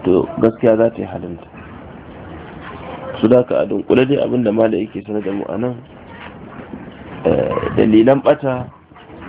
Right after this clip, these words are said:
biye wa son zuciya, da abin da ya shafi wato ainihin koyi da iyaye da kakanni, da abin da ya shafi wato kamanceceniya da arna, da sanya kwaɗayin duniya a rai.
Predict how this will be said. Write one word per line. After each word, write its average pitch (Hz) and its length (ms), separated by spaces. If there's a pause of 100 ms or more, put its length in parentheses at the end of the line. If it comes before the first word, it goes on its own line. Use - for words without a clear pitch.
(240)
biye 127 300
wa 110 140
son 120 300
zuciya, 123 520 (1400)
da 85 480 (720)
abin 113 280
da 113 80
ya 110 80
shafi 101 320
wato 98 380
ainihin 107 440 (420)
koyi 117 360
da 98 80 (100)
iyaye 110 300
da 107 100
kakanni, 101 600 (1000)
da - 140
abin 123 220
da 113 60
ya 117 120
shafi 110 300
wato 104 340
kamanceceniya 110 920
da 95 160
arna, 120 340 (1160)
da 110 160
sanya 131 300
kwaɗayin 104 460
duniya 110 340
a - 140
rai. - 80